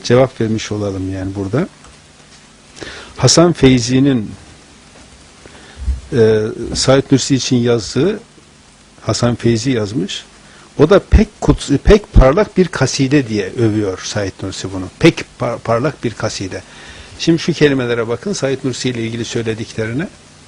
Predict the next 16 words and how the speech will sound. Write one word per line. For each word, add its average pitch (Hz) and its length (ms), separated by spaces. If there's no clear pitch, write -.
Said 123 300
Nursi'nin 135 260
çok - 340
beğendiği 120 420
ifadeler 104 560
bakın. 98 260
"Aslı 143 380
evvelisin 156 880
balın, 156 320
şekerin." 113 520
Yani 127 440
balın 147 320
ve 135 60
şekerin 147 400
ilk 175 220
kaynağısın. 113 600